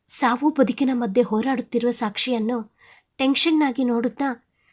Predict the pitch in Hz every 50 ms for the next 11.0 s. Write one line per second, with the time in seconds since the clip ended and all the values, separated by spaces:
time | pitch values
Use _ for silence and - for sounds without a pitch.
0 | _ _ _ - 196 220 202 220 277 294 285 - 285 262 247 233 233 226 226 226
1 | - - - 220 226 262 247 233 220 208 233 247 220 226 - 214 190 214 214 226
2 | 240 233 226 214 208 202 - - 180 - 202 202 196 190 - _ _ _ _ _
3 | _ _ _ _ _ _ _ _ _ _ _ _ _ _ - - - 269 202 226
4 | - - - 294 254 302 285 226 208 220 240 247 262 240 - 247 240 - 247 226
5 | 262 262 247 240 226 208 233 226 196 208 208 226 233 247 240 214 220 247 226 208
6 | - _ _ _ _ _ _ _ _ _ - - - 285 220 196 285 294 311 -
7 | - 233 233 196 277 277 294 269 247 240 247 - 262 240 254 220 226 226 - 269
8 | 202 190 196 202 240 247 269 262 240 226 220 214 220 220 254 233 214 214 _ _
9 | _ _ _ _ _ _ _ _ - 240 233 254 - - - 285 285 254 254 -
10 | 254 254 240 220 214 196 202 226 226 - 208 170 208 208 202 196 196 - _ _